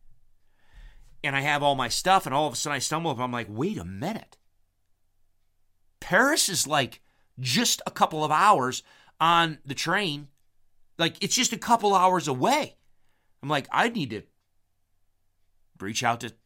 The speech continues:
Sandra." So I do. Boom. She's like, "Holy hell, yes, come." And so it was awesome. So I would spend several, I don't remember how many trips I took to Paris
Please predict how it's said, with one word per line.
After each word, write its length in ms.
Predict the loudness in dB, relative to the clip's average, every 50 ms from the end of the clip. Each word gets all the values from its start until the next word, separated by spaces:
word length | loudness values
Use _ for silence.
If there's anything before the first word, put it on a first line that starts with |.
| _ _ _ -8
Sandra." 480 | -2 2 2 4 2 2 -2 -6 -12 -14 _ _ _
So 140 | -4 0 0
I 80 | 0 0
do. 300 | 0 -2 -2 -4 -4 -8 -14 -20 -20 -10
Boom. 440 | -2 2 4 6 6 6 4 2
She's 240 | 0 -6 -8 -6 -6
like, 180 | -8 -8 -10 -12 -6 2 6
"Holy 440 | 6 6 6 6 2 0 0 -2 0
hell, 280 | 2 4 4 4 4
yes, 320 | 2 2 2 0 0 0 -4
come." 240 | -4 -4 -4 -4 -4
And 100 | -4 -2
so 260 | -2 -2 -2 -4 _ _ -8
it 100 | -6 -6
was 140 | -4 0 2
awesome. 320 | 4 4 2 0 -6 -14 -18 -20 -20 -16 -6
So 320 | -2 0 0 0 0 2 4
I 160 | 4 6 6
would 160 | 4 2 0
spend 600 | -2 -2 -2 0 0 0 0 -2 -4 -6 -8 -8 -4
several, 840 | 0 0 2 4 4 4 4 2 2 0 0 0 0 -2 -4 -8 -18 -20 _ -20 -20 -20 -20 -10 -4
I 120 | -2 -2
don't 100 | -2 -2
remember 260 | -4 -6 -10 -10 -8
how 120 | -8 -8 -8
many 180 | -10 -12 -14 -14
trips 280 | -12 -10 -10 -8 -6 -4
I 100 | -4 -4
took 200 | -4 -8 -12 -14
to 80 | -16 -8
Paris 560 | -2 0 0 0 0 -2 -6 -8 -8 -10